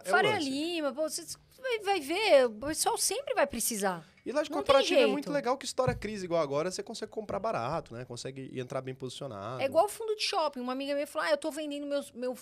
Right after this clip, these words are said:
Speaker 2: minhas cotas de X P M Leão, caiu muito." Mas calma, porque o shopping é entretenimento do brasileiro. Não tem jeito, não vai mudar isso.
Speaker 1: Não.
Speaker 2: É, va-, o, o shopping vai voltar ao normal, o shopping tem caixa,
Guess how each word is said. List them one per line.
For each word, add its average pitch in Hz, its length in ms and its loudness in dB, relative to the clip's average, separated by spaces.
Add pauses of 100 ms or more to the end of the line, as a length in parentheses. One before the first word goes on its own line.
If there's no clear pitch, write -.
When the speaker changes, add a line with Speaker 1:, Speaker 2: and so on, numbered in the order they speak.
Speaker 2:
minhas 240 320 -4
cotas 247 380 -4
de 240 180 -8
X 226 240 -10
P - 140 -6
M 233 160 -6
Leão, 254 180 -6
caiu 302 220 0
muito." 254 320 -6 (420)
Mas 392 120 -8
calma, 554 400 4
porque - 160 -4
o 359 40 2
shopping 440 280 -2
é - 20 -8
entretenimento 311 580 -8
do 269 80 -14
brasileiro. 233 540 -2 (420)
Não 320 220 2
tem 277 180 -6
jeito, 202 320 -6
não 269 120 -10
vai 269 160 -2
mudar 202 280 -6
isso. 190 400 -6
Speaker 1:
Não. 196 380 -12
Speaker 2:
É, 254 240 4 (100)
va-, 233 320 2
o, 277 160 -4 (280)
o 277 40 -8
shopping 311 380 4
vai 320 220 4
voltar 294 320 -2
ao 214 80 -2
normal, 196 320 -2
o 247 40 -6
shopping 294 300 0
tem 330 160 -8
caixa, - 640 0